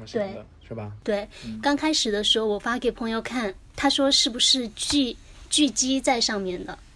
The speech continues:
Speaker 1: 那是一棵树上长的呀。
Speaker 2: 对，一棵树上。
Speaker 1: 我一直以为是不同的品种，因为就我们现在在那个鲜切花市场是可以，
Speaker 2: 嗯，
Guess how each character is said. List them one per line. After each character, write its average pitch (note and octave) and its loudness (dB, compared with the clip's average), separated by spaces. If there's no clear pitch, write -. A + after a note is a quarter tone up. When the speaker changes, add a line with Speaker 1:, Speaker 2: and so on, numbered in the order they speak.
Speaker 1:
那 G3+ 4
是 F#3+ 0
一 F#3+ 2
棵 B2 -2
树 A#2+ -6
上 G#2+ -8
长 A2+ -14
的 - -16
呀。 - -14
Speaker 2:
对， A#3+ 8
一 D4 6
棵 C#3 8
树 F3 6
上。 D#3+ 6
Speaker 1:
我 D#3+ 8
一 - -
直 C3 8
以 - 6
为 B2 4
是 C#3 -4
不 C3+ -6
同 A2 -8
的 B2 -4
品 A2 -8
种， A2 -8
因 E3+ -2
为 F#3 4
就 F3+ 4
我 A#2+ 2
们 A2+ -6
现 D#3 -4
在 C#3+ 0
在 C3+ 0
那 C3 0
个 A2 -2
鲜 D3 -4
切 D3+ -2
花 D3 -4
市 C#3 -10
场 A2+ -12
是 B2+ -8
可 - -6
以， B3 4
Speaker 2:
嗯， G#3+ 2